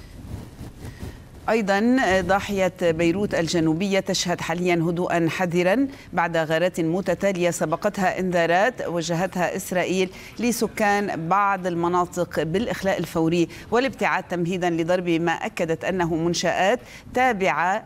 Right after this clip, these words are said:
لحزب الله فيها. أيضًا، أفاد مراسلون في بيروت بأن عشرات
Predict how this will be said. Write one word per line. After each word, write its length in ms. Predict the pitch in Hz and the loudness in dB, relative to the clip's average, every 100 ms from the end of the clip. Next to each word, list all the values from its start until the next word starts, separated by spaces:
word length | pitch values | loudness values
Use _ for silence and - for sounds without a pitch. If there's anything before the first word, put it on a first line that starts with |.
| - | -6
لحزب 600 | 170 170 160 208 196 175 | -2 0 0 -2 -4 0
الله 480 | 175 170 180 180 175 - 151 | 2 4 4 4 0 -10 -8
فيها. 460 | - 220 147 131 - - - - - | -2 0 0 -2 -6 -20 -20 -20 -2
أيضًا، 380 | 220 226 208 247 254 | 0 2 2 2 0
أفاد 340 | 180 208 202 | 0 0 2
مراسلون 680 | 185 175 175 - 202 233 180 | 2 2 0 -2 -2 0 0
في 180 | 196 | 0
بيروت 520 | 170 175 175 196 226 180 | 0 2 2 2 2 2
بأن 720 | 170 175 170 196 190 180 175 - - | 2 2 4 2 4 2 0 -4 -8
عشرات 920 | - 165 147 220 220 196 185 196 214 | 0 0 0 -2 -2 -2 0 0 0